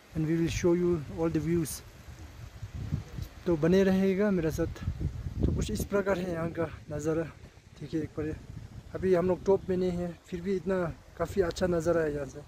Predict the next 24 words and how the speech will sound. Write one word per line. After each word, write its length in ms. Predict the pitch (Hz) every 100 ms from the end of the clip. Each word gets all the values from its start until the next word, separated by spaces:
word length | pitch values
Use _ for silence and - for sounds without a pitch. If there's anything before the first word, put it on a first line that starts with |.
| - - - -
तो 80 | -
ऊपर 200 | 165 180
जाएंगे 340 | 160 170 175 175
तो 180 | 175 180
और 100 | 180
भी 80 |
अच्छा 320 | 170 160 - 170
अच्छा 180 | -
नज़ारा 340 | 160 151 156 156 151
देखने 220 | 151 156
को 120 | 151
मिलेंगे। 440 | 147 151 151 160 - - - - - - - - - - - - - - - - -
हम 100 | 202
लोग 120 | 214 214
ने 120 | 196
हेलमेट 280 | 190 208 208
पहन 220 | 208 208
लिया 140 | 196
है, 140 | 190 202 151 -
हेलमेट 320 | 170 180 -
कुछ 180 | 190 -
इस 100 | 160 -
प्रकार 260 | 180 175 170
है, 160 | 180